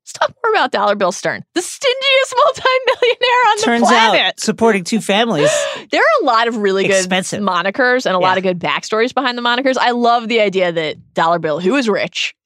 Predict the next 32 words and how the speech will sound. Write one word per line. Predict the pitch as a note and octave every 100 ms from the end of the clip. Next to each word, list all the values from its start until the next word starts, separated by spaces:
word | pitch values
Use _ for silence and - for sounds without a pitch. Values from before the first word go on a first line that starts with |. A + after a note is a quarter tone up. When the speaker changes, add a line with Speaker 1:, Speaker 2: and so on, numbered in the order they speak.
| -
Speaker 1:
as | G#3
you | G3+
noted, | F#3+ F3+ F3+
rich | F#3 -
enough | F#3+
to | -
sustain | F3+ F3+ - E3 D#3 -
two | F4+
families, | - - - - A#3 -
Speaker 2:
Right. | - - _
Speaker 1:
is | F#3 F3+ D#3 - - _
just | - D#3 -
widely | D3+ D3 D#3 C#3 D3+ D#3
known | C3 A#2
as | A#2 -
a | - -
cheap | - - - - - _
bastard. | - - - - - D#4+
Speaker 2:
He's | - E3+ -
so | - G#3+ G#3+
hard | G#3 - F3+ F3+ E3
up | D3 -
for | - C#3 -
airline | D3 D#3+ G3 G3+
points | - A3 A#3+ -
and | C3+
travel | - D#3 C#3 A#2
points. | - D2+ - -
This | C#3+ -
guy | D#3 C#3
is, | A#2+ - -
like, | G#2+ -